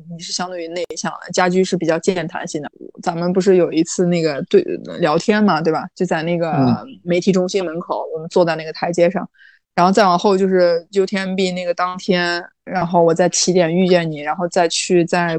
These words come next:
Speaker 1: 八十公里库马约尔看见你，然后在终点再遇见你。就我整体给我的感觉就是你是一个人狠话不多 <laughs> 的类型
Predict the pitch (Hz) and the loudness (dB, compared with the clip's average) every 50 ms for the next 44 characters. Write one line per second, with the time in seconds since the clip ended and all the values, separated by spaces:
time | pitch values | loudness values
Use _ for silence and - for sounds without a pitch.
0 | - _ - 170 165 180 190 196 180 185 175 170 160 - - 196 170 175 185 175 | -6 _ 0 2 2 2 2 0 2 2 2 2 0 0 -2 -2 -2 0 0 2
1 | 180 165 151 156 - - 175 165 165 160 151 147 135 98 85 - _ - - - | 2 2 2 0 -2 -2 -2 0 0 -2 -2 -4 -4 -6 -6 -10 _ -20 -20 -20
2 | - - _ _ - 175 180 170 185 175 170 - 196 196 202 202 160 151 175 160 | -20 -20 _ _ 2 2 2 4 4 4 4 4 4 4 4 4 2 2 0 0
3 | 156 170 170 175 165 151 - - 180 220 220 208 208 _ _ _ - - - 208 | 0 4 4 4 4 2 0 0 4 6 6 6 4 _ _ _ -10 0 0 2
4 | - 220 233 294 320 339 269 208 240 254 220 208 220 220 202 165 165 165 170 180 | 4 4 4 4 4 4 6 6 8 6 6 6 4 2 0 -2 -4 -4 -4 0
5 | 208 208 233 233 202 185 170 165 - 202 202 202 214 220 214 196 185 165 _ _ | 0 0 0 0 -4 -4 -4 -6 0 0 0 2 2 0 0 -2 -2 -6 _ _
6 | _ _ _ _ _ _ - _ _ _ _ _ _ _ _ - 202 220 262 285 | _ _ _ _ _ _ -20 _ _ _ _ _ _ _ _ 2 4 4 4 4
7 | - - 180 185 - - 240 214 196 190 180 202 208 220 233 - - _ _ _ | 2 0 -2 -2 2 4 4 4 4 4 6 6 6 6 2 0 -2 _ _ _
8 | - _ - - - 202 208 202 214 - - - | -16 _ 2 4 4 6 6 4 2 0 -6 -10